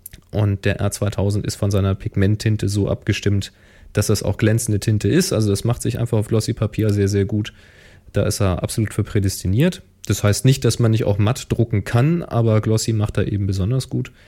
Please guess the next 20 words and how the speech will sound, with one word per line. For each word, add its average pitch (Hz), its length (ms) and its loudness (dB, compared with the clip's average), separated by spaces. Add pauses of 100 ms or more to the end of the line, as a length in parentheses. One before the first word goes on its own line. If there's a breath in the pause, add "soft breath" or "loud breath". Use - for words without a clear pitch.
(600 loud breath)
Und 107 260 2
den 104 120 4
Canon 127 360 2
Pixma 117 440 0
Pro 101 360 0
zehn 143 540 0
habe 135 120 -2
ich - 160 -4
aus 110 180 -4
Kostengründen 135 840 0
nicht - 300 -4
genommen, 113 480 4
weil 104 180 4
da 98 240 2
die 107 160 0 (160)
Tinte 170 540 0 (220)
sehr, 113 280 0
sehr 131 160 2
teuer 127 540 0
war 143 400 -2